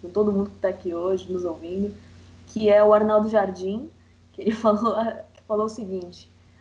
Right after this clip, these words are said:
"Mais um belo dia em Brasília, mais um ministro caiu, um escândalo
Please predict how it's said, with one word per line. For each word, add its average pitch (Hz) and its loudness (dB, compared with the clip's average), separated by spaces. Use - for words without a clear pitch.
"Mais 254 -4
um 254 -2
belo 277 0
dia 214 -2
em 233 -4
Brasília, 185 0
mais 208 0
um 208 2
ministro 202 -2
caiu, 285 -2
um 233 0
escândalo 196 2